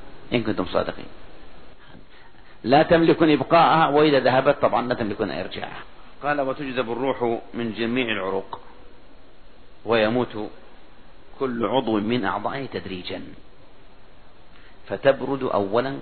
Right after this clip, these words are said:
قدماه ثم ساقاه ثم فخذه." كما قلنا هذه معلومات قد تكون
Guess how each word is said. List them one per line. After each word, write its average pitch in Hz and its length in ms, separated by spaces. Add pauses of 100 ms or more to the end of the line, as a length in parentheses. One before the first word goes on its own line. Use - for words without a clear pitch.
قدماه 87 600 (2000)
ثم 131 300
ساقاه 104 440
ثم 113 200
فخذه." 98 260
كما 226 200
قلنا 175 340
هذه 156 140
معلومات 156 420 (120)
قد 165 140
تكون 113 400